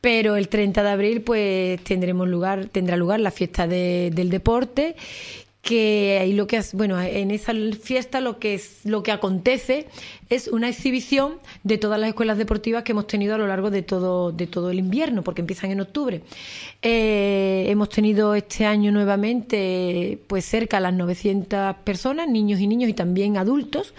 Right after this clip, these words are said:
que, que participan, eh, en ellas.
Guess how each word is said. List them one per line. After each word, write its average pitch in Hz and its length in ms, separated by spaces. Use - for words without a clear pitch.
que, 220 460
que 220 80
participan, 208 600
eh, 208 400
en 226 200
ellas. 311 440